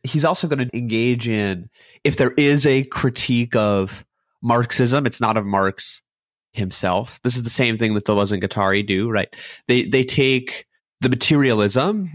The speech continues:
present in, or the dialectical materialism present in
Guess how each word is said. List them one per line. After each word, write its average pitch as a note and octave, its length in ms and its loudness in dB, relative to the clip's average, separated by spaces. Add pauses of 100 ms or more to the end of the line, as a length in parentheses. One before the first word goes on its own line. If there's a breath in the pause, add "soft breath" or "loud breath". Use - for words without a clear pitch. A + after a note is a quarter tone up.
(420)
present A#2 840 2
in, G#2 240 2
or G#2+ 220 4
the G2+ 140 -2
dialectical G#2+ 420 -2
materialism G2 920 2
present A2 500 0
in F#2+ 500 -2